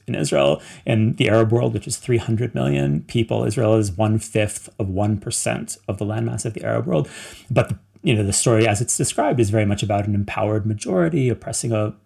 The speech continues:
minority, and it's set up that way in order to reflect the Western world's concerns about itself. So in America, the concern is racism. In a place like the U K or France, it's a concern about colonialism. So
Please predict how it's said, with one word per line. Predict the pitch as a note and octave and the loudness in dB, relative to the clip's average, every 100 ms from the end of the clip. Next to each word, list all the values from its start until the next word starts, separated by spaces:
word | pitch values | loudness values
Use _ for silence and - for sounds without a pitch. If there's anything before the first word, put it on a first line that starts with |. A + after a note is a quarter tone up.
| - | -6
minority, | A#2+ C#3+ F3+ F3 D3+ | -2 0 2 4 4
and | B2+ A2+ | 4 2
it's | A2+ | 2
set | - D3 B2+ | 2 4 4
up | - | 2
that | A2 G#2+ | 2 2
way | G#2+ G#2+ | 2 2
in | A2+ | 0
order | G#2 G#2 | 0 -2
to | G#2+ | -2
reflect | A2 G#2 - G2+ - - _ _ _ _ - | -4 -2 0 -2 -2 -14 _ _ _ _ -4
the | A2+ | 0
Western | G#2+ - A#2 G2+ G2 F#2+ G#2 | 2 0 -2 -2 -2 -4 -2
world's | G2+ G2+ G2 G2 | 0 0 -2 -4
concerns | - - G#2 G#2+ G#2 | -8 -6 -4 -2 -2
about | G2 F#2 - | -2 -4 -4
itself. | - - G2 - - | -4 0 0 0 -8
So | - - | -8 -6
in | A2 | -4
America, | G2+ G2+ - - - - | -4 -4 -6 -6 -8 -10
the | |
concern | - G#2+ - | -8 -6 -6
is | - | -4
racism. | G3+ F#3 D3 B2+ | 0 2 2 2
In | G#2+ G2+ - - - _ - | 2 -2 -14 -20 -20 _ -12
a | - | -4
place | A#2+ - | -2 -2
like | - | -2
the | A2+ | -2
U | G#2+ | -4
K | - C3 B2+ A2+ | -2 2 2 2
or | G2+ | 0
France, | - A2+ A2 | 0 0 0
it's | A2+ - - _ _ _ | -2 -6 -10 _ _ _
a | - | -14
concern | A2 - | -8 -6
about | G2+ A2 - | -4 -6 -8
colonialism. | - B2 C#3 D3+ D3+ D3+ C#3+ | -4 -2 0 0 0 0 0
So | C#3+ D3 C#3 | 2 4 4